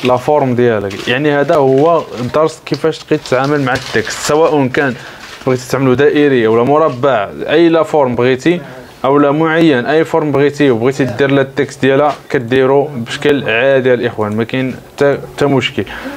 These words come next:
شوفوا معايا، ها هو عملنا، الا اخترنا هنايا الانجليش الا اخترنا لي انجليتش وعملنا هادي، عملنا هاد فول ويد هادي، كيطلع لنا التكست ديالنا بكل سهوله.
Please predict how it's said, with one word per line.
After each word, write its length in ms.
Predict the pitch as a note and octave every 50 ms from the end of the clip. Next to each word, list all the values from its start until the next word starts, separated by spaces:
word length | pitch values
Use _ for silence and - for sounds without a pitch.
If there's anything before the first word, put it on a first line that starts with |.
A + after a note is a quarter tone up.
| C4+ - G#2+
شوفوا 220 | C#3 B2 B2+ C3
معايا، 320 | B2+ B2 A#2 A2+ A#2 C3 C#3
ها 180 | C#3 C#3+ B2+
هو 200 | A#2+ B2 B2+ B2+
عملنا، 500 | B2+ A#2+ A2+ A#2+ B2 B2 B2+ B2 A#2+ -
الا 220 | C3 C3+ C#3 C#3 C3+
اخترنا 420 | C#3 - - D3 C#3+ D3 C#3+ C#3
هنايا 280 | C3+ C#3 C3+ C3+ C3 B2 A#2 A#2 A2+ A2+ A2 G#2+ G#2 G#2 G2+ G#2 G2+ G2+ - - - - A#2
الانجليش 540 | B2+ C3+ C3 B2 C3+ D#3 E3 D#3+ - - - - - - - - - - - - - -
الا 80 | B2 A#2+
اخترنا 340 | - - B2+ B2+ B2+ B2
لي 220 | B2 B2 B2 F#2+ B2+
انجليتش 360 | B2 A#2 A#2+ B2+ A#2+ - -
وعملنا 480 | A#2 A2 A#2 A#2+ A#2+ B2 B2 A#2 A2 - - - - - - - - - -
هادي، 340 | A#2 A#2 A#2+ A#2+ A#2 A2 G2+ - - - - - - - -
عملنا 340 | G#2 A2 A#2+ A#2+ B2 A#2 A#2
هاد 80 | A#2 A2+
فول 420 | - - B2 B2+ B2 A#2 G#2+ - -
ويد 240 | G#2+ A#2 A#2 G#2+ A2
هادي، 560 | A2 A2 A2 G#2+ G#2+ G#2+ A2 A2+ C3 E3 F3+ E3+ -
كيطلع 280 | - D3 C#3 C#3 B2+ A#2
لنا 300 | A#2+ B2+ B2+ B2+ B2+ B2+
التكست 360 | A#2+ B2 - B2 B2+ - -
ديالنا 320 | A#2+ A#2 A#2+ B2+ C3 C3 - - -
بكل 200 | - C#3 C3+ B2
سهوله. 360 | B2 - A#2+ A2+ A2 G#2+ G2+